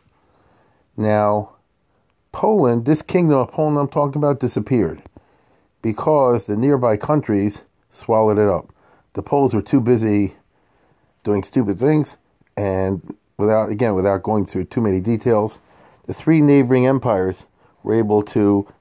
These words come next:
partition Poland between them, simply move in and take over a piece of their territory, and there was nothing the Poles could do anything about it.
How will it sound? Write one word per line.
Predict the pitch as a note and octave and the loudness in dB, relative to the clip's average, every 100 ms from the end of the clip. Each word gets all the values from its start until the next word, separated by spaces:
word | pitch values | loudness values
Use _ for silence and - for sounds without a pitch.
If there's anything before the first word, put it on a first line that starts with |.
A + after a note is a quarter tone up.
| - | -8
partition | - A#2 - F#3+ D3+ | -6 -2 -2 0 -2
Poland | - D3 C#3 | 0 0 0
between | A#2 - B2 | 0 -2 -2
them, | F2 | -2
simply | - E3 C#3 | -2 0 2
move | C#3+ D#3+ D3 | 4 4 4
in | B2 | 0
and | A#2 | -2
take | C#3+ C#3 | -4 -2
over | A#2+ | -2
a | B2 - - _ _ _ _ | -4 -8 -20 _ _ _ _
piece | C3 A#2 | -2 0
of | G#2+ | 0
their | G#2 | 0
territory, | - A2+ G#2+ C3+ B2+ | 0 -2 0 0 0
and | |
there | G#2 | 0
was | F#2+ | 0
nothing | C3+ B2 A2+ | 0 0 -2
the | |
Poles | G2+ A2 G#2 | -2 -4 -2
could | G2+ | -2
do | F2+ F#2 | 0 -2
anything | F2 F#2+ | -2 -4
about | E2+ E2+ | -4 -4
it. | D2+ | -6